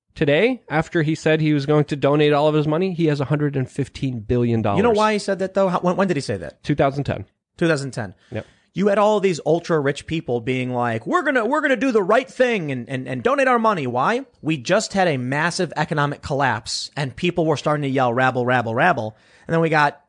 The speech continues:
Speaker 2: and then he announces things like this. You know, we saw, uh,
Speaker 1: Mm-hmm.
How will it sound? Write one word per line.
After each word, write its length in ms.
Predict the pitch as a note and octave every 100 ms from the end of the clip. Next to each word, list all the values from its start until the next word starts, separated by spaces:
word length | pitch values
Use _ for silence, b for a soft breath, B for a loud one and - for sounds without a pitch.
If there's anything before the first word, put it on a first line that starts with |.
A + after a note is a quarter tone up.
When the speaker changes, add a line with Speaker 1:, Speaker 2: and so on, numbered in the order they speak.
| _
Speaker 2:
and 120 | - E3
then 100 | E3
he 280 | B2 -
announces 600 | F#3+ E3 E3+ - E3 D3+ -
things 200 | E3 D3
like 160 | C#3+ -
this. 340 | D3 C#3 -
You 80 | C3+
know, 160 | C3 A#2
we 120 | B2
saw, 260 | - B2+ B2
uh, 200 | A#2+ A#2+
Speaker 1:
Mm-hmm. 120 | B2